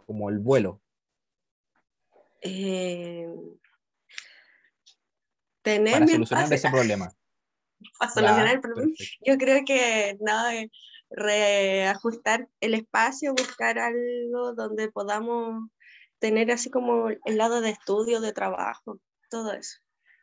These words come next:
Speaker 1: Exacto. Perfecto.
Speaker 2: Ujú.
Speaker 1: Te agradezco mucha, mucho, Alessandra, tu, eh, tu participación.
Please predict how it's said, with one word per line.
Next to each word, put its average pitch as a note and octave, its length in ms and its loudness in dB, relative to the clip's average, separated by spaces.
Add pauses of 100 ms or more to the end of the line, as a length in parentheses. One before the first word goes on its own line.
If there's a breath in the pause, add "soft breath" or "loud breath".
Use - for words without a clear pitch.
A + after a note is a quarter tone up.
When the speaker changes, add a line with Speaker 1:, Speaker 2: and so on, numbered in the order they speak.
(560 soft breath)
Speaker 1:
Exacto. G#2+ 640 -6 (480)
Perfecto. G2+ 460 -10
Speaker 2:
Ujú. F#3+ 160 -4
Speaker 1:
Te A2 80 -4
agradezco A2+ 340 -2
mucha, B2 540 -4
mucho, B2 500 -2
Alessandra, A#2+ 500 -2
tu, A2 480 -6 (500)
eh, G2 380 -6
tu G#2+ 100 -8
participación. G2+ 680 -6